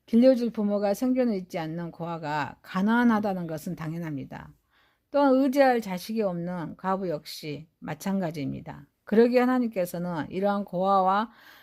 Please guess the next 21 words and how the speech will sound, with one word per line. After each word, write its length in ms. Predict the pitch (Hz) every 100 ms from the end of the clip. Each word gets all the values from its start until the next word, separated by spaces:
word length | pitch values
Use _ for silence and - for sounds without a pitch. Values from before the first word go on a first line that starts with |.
| _
그런 520 | 196 196 196 190 -
과부를 720 | - 196 202 165 156 165 131
사랑으로 600 | - 240 254 254 208 202
돌보라고 1000 | 202 208 202 190 170 175 165 - - 208
말씀하셨던 720 | 196 147 151 185 170 175 170
것입니다. 600 | 147 147 - 131 135 156 - _ - - _
우리가 380 | 220 247 277 277
모든 400 | 233 262 269 240
재물을 480 | 226 196 196 190 180
가장 420 | 170 202 208 202
값있게 540 | - 185 220 233 233
쓰기 300 | 208 226 208
위해서는 720 | 185 160 165 151 151 160 131 170 _ _ - - -
오직 320 | 226 247 247
하나님의 440 | 247 269 262 220
뜻에 240 | 220 214 226
합당하게 720 | 214 240 - 254 233 202 208
사용해야만 920 | 220 254 254 240 202 185 175 165 147
될 160 | - 151
줄 140 | 170
믿습니다. 880 | 139 - 185 190 190 165 151 190 247